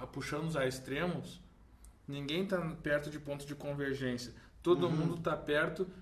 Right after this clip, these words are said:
Speaker 1: de pontos de, digamos, de extremidade pra puxar a corda mais um pra um lado, pro outro,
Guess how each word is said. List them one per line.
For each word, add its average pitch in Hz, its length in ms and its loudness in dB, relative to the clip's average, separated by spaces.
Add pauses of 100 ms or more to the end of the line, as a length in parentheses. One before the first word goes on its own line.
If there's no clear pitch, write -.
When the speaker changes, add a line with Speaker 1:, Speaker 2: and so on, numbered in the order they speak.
(140)
Speaker 1:
de 147 120 -4
pontos 175 400 -2
de, 147 240 -6
digamos, 143 360 -2
de 147 60 -6
extremidade 160 500 0
pra 165 120 0
puxar 165 420 2
a 190 40 6
corda 170 380 2
mais 165 220 0
um 165 100 -2
pra 165 140 -4
um 165 100 -2
lado, 151 240 0
pro 147 160 -6
outro, 160 320 2